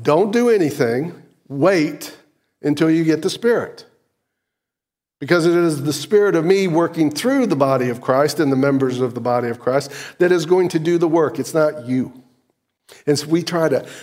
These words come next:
take it on. Pastors are the worst. Pastors are the worst on this.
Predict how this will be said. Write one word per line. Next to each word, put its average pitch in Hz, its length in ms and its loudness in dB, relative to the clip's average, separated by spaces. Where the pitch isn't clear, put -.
take 156 300 0
it 147 80 2
on. 139 260 -2
Pastors 180 460 2
are 208 100 4
the 214 80 4
worst. 220 600 0
Pastors 208 360 -2
are 220 100 2
the 220 80 2
worst 240 480 -2
on 196 200 0
this. 143 280 -2